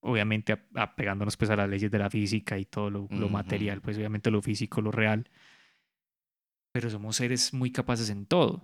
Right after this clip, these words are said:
Speaker 1: y que tenemos la capacidad de desarrollar habilidades que ni siquiera sabemos que las tenemos, que inclusive las tenemos. A veces, por ejemplo, hoy, dime si a ti no te ha pasado el, el, el tema este del
Speaker 2: No,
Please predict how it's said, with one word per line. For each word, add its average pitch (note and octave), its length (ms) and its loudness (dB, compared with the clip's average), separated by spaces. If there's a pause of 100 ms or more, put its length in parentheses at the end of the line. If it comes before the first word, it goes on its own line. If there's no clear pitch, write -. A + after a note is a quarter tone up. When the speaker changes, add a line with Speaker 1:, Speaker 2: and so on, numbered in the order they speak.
(100)
Speaker 1:
y D#3 60 -6
que - 100 0
tenemos G#2+ 220 -2
la A2 120 0
capacidad G#2 600 0
de A2+ 80 6
desarrollar A2 720 2
habilidades B2 800 6 (520)
que A2+ 120 0
ni G#2+ 80 0
siquiera G2+ 440 -2
sabemos G2+ 480 0
que G#2 120 2
las G2 160 0
tenemos, C#3 560 0
que A2 80 -4
inclusive G2+ 380 -6
las G#2 160 -6
tenemos. C3 440 -4
A A2+ 140 4
veces, A2 240 2
por C3 100 2
ejemplo, A2+ 300 6
hoy, C3 260 8 (500)
dime D3 320 2
si C#3 160 0
a B2 80 4
ti B2 100 -4
no B2 100 -4
te C3 80 -2
ha B2+ 40 -4
pasado C3+ 520 2
el, B2 180 0
el, G#2+ 240 0
el A2 160 -2
tema G#2+ 300 0
este B2+ 260 0
del G#2+ 180 2
Speaker 2:
No, E2 180 -2